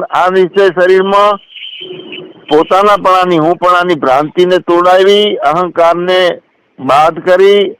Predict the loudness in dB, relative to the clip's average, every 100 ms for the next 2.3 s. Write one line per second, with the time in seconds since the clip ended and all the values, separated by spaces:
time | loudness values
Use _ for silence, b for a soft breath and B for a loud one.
0 | _ -2 -2 0 -2 0 -2 0 2 2
1 | 2 0 2 2 2 0 0 -2 -4 -2
2 | 0 0